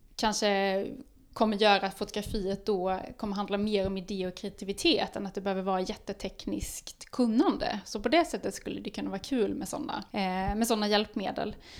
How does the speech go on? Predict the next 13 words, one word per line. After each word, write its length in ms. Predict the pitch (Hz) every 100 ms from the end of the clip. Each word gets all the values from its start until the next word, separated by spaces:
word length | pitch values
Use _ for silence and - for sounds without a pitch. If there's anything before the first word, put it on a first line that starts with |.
| - -
Samtidigt 640 | - 214 208 302 233 226
så 100 | 202
kommer 280 | 208 190 190
det 120 | 202
också 420 | 202 190 185 185
en 120 | - 196
fråga, 580 | - 208 202 277 247 220 - - - -
eller 120 | 208
flera 360 | 202 220 208 285
frågor 300 | - 190 196
växer, 280 | 156 - 190
tänker 220 | 196 190
jag, 340 | 220 202 185